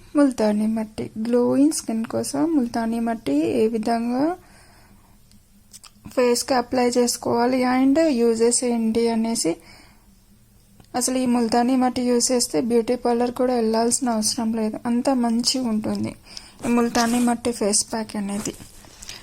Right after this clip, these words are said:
నేను మాత్రం, ఆ, అది, ఆ, పపాయ ముల్తానీ మట్-, పపాయ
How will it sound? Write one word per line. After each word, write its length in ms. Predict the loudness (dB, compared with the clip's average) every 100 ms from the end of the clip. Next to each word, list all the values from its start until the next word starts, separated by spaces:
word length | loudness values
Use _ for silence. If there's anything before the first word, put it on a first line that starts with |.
| -20 -8 0
నేను 220 | 2 4 4 2
మాత్రం, 400 | 2 0 0 0 -2 -10 -20 -16 -4
ఆ, 100 | -2 -2
అది, 220 | 0 0 0 -4 -8 -18 -18 -20 -20 -20 -20 -20 -20 -20 -20 -20 -20 -20 -6 0
ఆ, 20 | 0 2
పపాయ 380 | 0 4 4 4 0
ముల్తానీ 380 | 0 0 0 -2
మట్-, 200 | -4 -6 -2
పపాయ 260 | -2 2 0